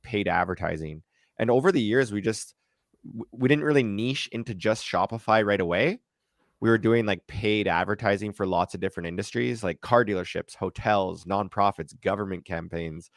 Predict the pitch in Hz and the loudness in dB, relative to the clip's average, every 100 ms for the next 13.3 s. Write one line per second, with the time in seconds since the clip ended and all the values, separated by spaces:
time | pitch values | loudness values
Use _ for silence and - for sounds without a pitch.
0 | _ - 170 131 143 127 123 117 107 95 | _ -2 -2 2 2 0 -2 -2 -4 -4
1 | 107 101 90 95 98 92 - 92 95 90 | -4 -2 -2 -2 -2 -2 -4 -2 -2 -4
2 | _ _ _ _ _ 117 110 98 95 110 | _ _ _ _ _ -2 0 0 -2 0
3 | 131 143 160 _ _ _ _ - 127 110 | 2 2 0 _ _ _ _ 8 10 10
4 | - - - _ _ - 139 147 139 117 | 6 -8 -10 _ _ 2 4 6 6 4
5 | 139 135 120 117 104 160 156 123 180 127 | 6 6 6 2 2 0 2 4 2 2
6 | 143 226 220 165 107 127 139 107 - 117 | 2 2 2 2 2 2 2 -4 0 0
7 | 123 117 95 123 98 - 82 90 113 151 | 2 -2 -2 -4 -6 -8 -4 -4 -2 -2
8 | 117 92 95 107 110 107 90 95 104 101 | -2 -4 -2 0 0 -4 -6 -4 -2 -4
9 | - 78 78 - _ _ 110 117 143 - | -4 -6 -6 -10 _ _ -2 0 0 0
10 | 131 117 - 98 92 - 107 95 98 90 | -2 -2 -4 -2 -2 -4 -4 -4 -6 -4
11 | 95 98 95 - 87 113 170 _ _ _ | -2 -2 -4 -4 -4 -4 -10 _ _ _
12 | _ _ _ 104 110 110 113 113 101 104 | _ _ _ -2 2 2 2 0 0 0
13 | - 98 92 | 2 2 0